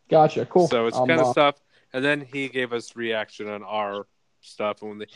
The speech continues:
Speaker 2: he made predictions on both teams. So
Speaker 1: Very
Speaker 2: it's good
Speaker 1: cool. How,
Speaker 2: listen.
Speaker 1: how, how long is the pod?
Speaker 2: About thirty minutes.
Speaker 1: Oh, awesome. Well, content, content, content. I love that.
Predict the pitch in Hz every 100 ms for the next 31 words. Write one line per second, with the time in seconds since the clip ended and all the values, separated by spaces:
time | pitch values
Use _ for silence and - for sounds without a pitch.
0 | - _ 127 117 110 117 110 - 110 101
1 | 101 98 98 - 95 95 - 101 95 -
2 | _ _ 147 147 143 139 139 - 101 -
3 | _ _ 151 151 156 165 156 151 147 151
4 | 170 165 175 - _ _ _ _ - 117
5 | 110 - 123 113 104 90 - - - -
6 | 196 147 185 - 147 _ _ _ - 135
7 | 143 156 - 165 170 175 147 165 165 170
8 | 147 - 156 156 123 120 139 135 139 127
9 | -